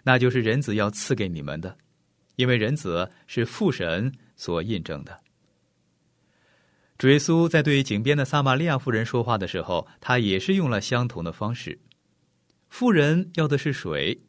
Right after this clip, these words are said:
此时呢，这些人他们要的是饼。那么这两样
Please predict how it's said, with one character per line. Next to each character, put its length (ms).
此 220
时 180
呢， 180
这 140
些 100
人 380
他 140
们 100
要 140
的 100
是 160
饼。 560
那 60
么 160
这 160
两 220
样 280